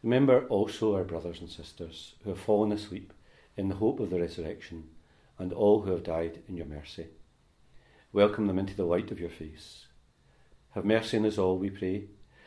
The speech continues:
that with the Blessed Virgin Mary, Mother of God, Joseph her spouse, the blessed apostles, and all the saints who have pleased you throughout the ages,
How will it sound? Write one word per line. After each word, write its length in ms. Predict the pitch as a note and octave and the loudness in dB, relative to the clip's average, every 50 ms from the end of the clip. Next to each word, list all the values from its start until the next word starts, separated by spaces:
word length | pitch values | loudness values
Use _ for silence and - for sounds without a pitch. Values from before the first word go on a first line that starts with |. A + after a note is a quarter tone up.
| - - - | -20 -12 -8
that 120 | - B2+ C3 | -4 0 2
with 220 | A2 A#2+ A#2 - | 2 2 2 2
the 60 | B2+ | 2
Blessed 320 | G#2+ G#2+ A2 G#2+ G#2+ - A#2+ | 4 4 4 4 4 0 -2
Virgin 420 | G2 G2+ G#2 G#2 G#2 A2+ G2+ G2 | 2 4 4 4 4 2 2 2
Mary, 340 | F#2+ F#2 F#2+ F#2+ G2+ G2+ G2+ | 2 0 0 0 0 -2 -2
Mother 260 | - G2 F#2 F#2 G2+ | -2 -2 0 0 0
of 140 | G2 F#2 F#2 | -2 -4 -4
God, 360 | - F2+ E2+ E2+ F2 F2 - - - - _ _ _ _ _ _ _ | -4 -2 -2 -2 -4 -6 -10 -16 -20 -20 _ _ _ _ _ _ _
Joseph 320 | - G#2+ G#2+ A2 - A2+ G#2 | 0 2 2 2 0 -4 -2
her 100 | A#2+ G#2 | -4 -4
spouse, 680 | - - - E2+ E2+ F2 F2 F#2+ F#2+ - - - - - - | -4 -2 -2 0 0 0 -2 -4 -6 -12 -16 -20 -20 -20 -4
the 40 | |
blessed 300 | - F#2 G2+ G#2 G#2 - | 0 2 2 2 2 0
apostles, 720 | A#2 G#2 - G2 F2+ F2 - - G#2+ G#2 G#2+ G#2+ - - - - _ - - - _ _ _ _ _ _ | -4 -2 -2 -2 -2 -2 -4 -4 -4 -4 -4 -6 -10 -18 -20 -20 _ -20 -20 -20 _ _ _ _ _ _
and 140 | - G2 G2+ | -2 2 4
all 160 | A2 A#2+ B2 | 6 6 6
the 80 | A#2+ B2 | 2 0
saints 420 | B2+ - G#2+ G#2+ - - - - | 0 2 2 2 0 0 -2 -2
who 60 | - G#2 | 0 0
have 140 | F2+ - | 0 -2
pleased 340 | - - G#2+ G#2 G#2 G#2 - | -2 0 0 0 0 0 -2
you 120 | - G2+ G2+ | -2 -4 -2
throughout 320 | G2+ - F#2+ F#2 G#2+ G2+ | -2 -4 -4 -4 -4 -4
the 160 | - F2 E2 | -8 -8 -8
ages, 540 | E2+ E2+ - G2 F#2+ G2 F#2+ - - - - | -10 -10 -8 -8 -6 -6 -8 -12 -16 -20 -20